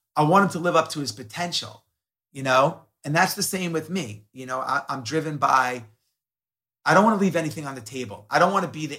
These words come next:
eighty percent version of myself. Like, you know, I don't wanna all of a sudden get older and be like,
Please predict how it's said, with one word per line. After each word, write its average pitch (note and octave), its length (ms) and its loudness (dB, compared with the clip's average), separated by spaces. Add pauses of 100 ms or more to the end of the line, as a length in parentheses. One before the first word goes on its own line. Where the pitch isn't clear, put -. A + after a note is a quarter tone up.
eighty C#3+ 160 -8
percent B2+ 440 -10
version B2+ 280 -6
of B2 80 -12
myself. A2 480 -8
Like, A2 140 -14 (760)
you D3 140 -4
know, B2+ 200 4
I D3 140 6
don't E3+ 140 6
wanna D#3 240 2 (460)
all D#3 120 2
of C#3+ 60 0
a C#3+ 40 -4
sudden C#3+ 300 0
get C3 160 0
older C#3 260 2
and B2 80 -10
be B2 100 -6
like, A2+ 200 -4